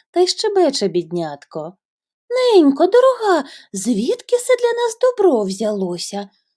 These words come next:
Чи не сонце?» «Ні, дитино, то твоє добре серце заподіяло сю людську ласку». «А я, ненечко, сон мала, що десь то моє серце гаряче-гаряче,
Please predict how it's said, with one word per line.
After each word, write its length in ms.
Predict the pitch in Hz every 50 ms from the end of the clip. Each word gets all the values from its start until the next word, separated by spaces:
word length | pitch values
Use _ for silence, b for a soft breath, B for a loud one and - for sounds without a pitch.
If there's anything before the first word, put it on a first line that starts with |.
| _ _ _
Чи 120 | - 587
не 200 | 622 622 320 320
сонце?» 840 | 659 - - - 269 208 196 190 185 180 - - - 202 185 185 214 226 _ _ _ _ _ _ _ _ _ _ _ _ _ _ _ _ _ _ _ _ _ -
«Ні, 340 | 320 339 349 349 330 269
дитино, 800 | 208 180 233 240 - - 269 247 214 185 160 151 143 139 143 - _ _ _ _
то 120 | _ 185 202
твоє 340 | 196 196 180 185 185 202 202
добре 360 | 180 214 220 208 226 240 240
серце 840 | - - - 311 302 294 285 262 226 190 - - - 170 143 135 - _ _ -
заподіяло 920 | 170 160 180 165 - 165 165 165 151 170 220 285 320 302 269 247 240 247
сю 340 | 247 - - 247 240 233 b b b b -
людську 460 | 185 180 175 175 - - _ - 170
ласку». 760 | 175 185 190 180 170 165 151 - - - - _ _ _ _ _ _ _ _ _ _ _ b b b b b b
«А 100 | - 302
я, 160 | 311 302 440 622 554 b b b b b -
ненечко, 520 | 480 415 339 269 254 262 - - - 381
сон 380 | - - - 453 415 302 233 214
мала, 480 | 202 185 175 165 160 156 160 165 175 b b b b b b
що 220 | - - - 226
десь 320 | 170 165 220 359 403 - -
то 120 | - 202
моє 220 | 185 185 190 254
серце 600 | 277 - - 403 440 403 339 - - - 190 180 170 B B B B B B B
гаряче-гаряче, 1600 | - - 285 370 427 - 508 508 508 539 554 523 480 - - 453 415 392 427 427 415 403 392 381 339 311 - - 247 226 214